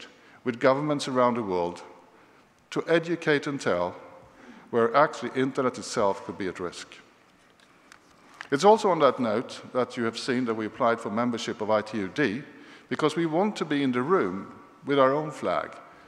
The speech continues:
when things like this are discussed, joining our friends in isoc and the R R Rs in that arena. But it's not only legislative things that are happening.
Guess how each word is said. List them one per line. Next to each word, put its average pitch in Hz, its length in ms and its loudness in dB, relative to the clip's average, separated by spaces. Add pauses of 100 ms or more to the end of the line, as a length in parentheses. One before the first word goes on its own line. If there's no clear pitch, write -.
(160)
when 113 140 -4
things 147 300 -4
like 110 200 4
this 110 240 -4
are 110 220 0
discussed, - 600 -10 (380)
joining 139 360 2
our 110 160 2
friends 110 440 -4
in 104 60 -8
isoc 123 500 -2
and 101 120 -6
the 104 60 -2
R 98 220 0
R 98 200 2
Rs - 180 -10 (420)
in 110 180 -2
that 104 180 -2
arena. 101 340 -4 (2750)
But 180 160 10
it's 190 80 2
not 240 180 10
only 165 320 8 (960)
legislative 131 840 2 (520)
things 117 240 0
that 107 100 -2
are 104 60 -2
happening. 101 340 -4